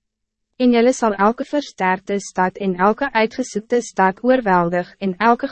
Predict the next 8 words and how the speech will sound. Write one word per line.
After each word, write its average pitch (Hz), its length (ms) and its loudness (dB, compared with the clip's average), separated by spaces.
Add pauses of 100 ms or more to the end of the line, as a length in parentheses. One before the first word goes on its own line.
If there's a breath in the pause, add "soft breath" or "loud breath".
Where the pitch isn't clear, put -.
goeie 220 220 2
boom 190 420 2
omkap 196 420 -2
en 196 160 -2
al 190 220 2
die 196 160 0
waterfonteine 185 1080 0
toestop, 170 460 -6